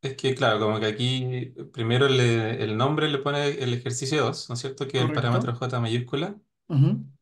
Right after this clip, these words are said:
Speaker 1: pero tiene estos parámetros como sin, eh, como asignar, que sería como la partición,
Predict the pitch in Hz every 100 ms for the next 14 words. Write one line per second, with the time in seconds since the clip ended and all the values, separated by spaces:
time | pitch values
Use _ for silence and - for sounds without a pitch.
0 | _ - 151 160 175 165 139 139 143 139
1 | 143 127 135 131 139 139 131 - 123 120
2 | 139 139 135 135 131 131 - _ _ _
3 | 131 123 120 117 117 113 113 117 110 110
4 | 120 117 143 - 127 120 120 120 113 104
5 | 104 - 101 - 123 170 202